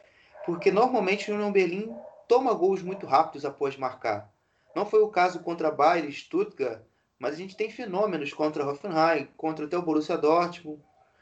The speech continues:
contra o Colônia, fazem com que o Union Berlin saia um pouco dos eixos mentalmente e tome os gols. E foi assim, né?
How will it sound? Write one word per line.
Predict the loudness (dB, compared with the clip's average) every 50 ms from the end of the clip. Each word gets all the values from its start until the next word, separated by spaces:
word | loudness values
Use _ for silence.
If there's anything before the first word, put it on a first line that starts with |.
| _ _
contra | -4 -2 -2 0 -2
o | -2 0
Colônia, | 4 6 6 8 8 6 6 4 0 -2 -6 -6 -8 -10 _ _ _ _ _ _ _ 0
fazem | 2 2 2 0 -6
com | -10 -12 -12
que | -8 -6
o | -4
Union | -4 -4 -2 0
Berlin | 0 0 0 0 -4 -4
saia | -2 -2 -2
um | -2 0
pouco | -2 -2 -2 -4
dos | -8 -4 0
eixos | 4 4 4 2 0 -4 -6
mentalmente | -6 -4 -4 -2 -4 -2 -2 -2 -4 -4 -6 -10 -18 _ _ _ _ _ -12
e | -6
tome | -2 -2 0 0 0
os | -2 -2
gols. | -2 0 0 -2 -2 -6 _ _ _ -12
E | -10
foi | -6 -2 0 0 0
assim, | 0 -2 -4 -6 -4
né? | -4 -4 -6 -8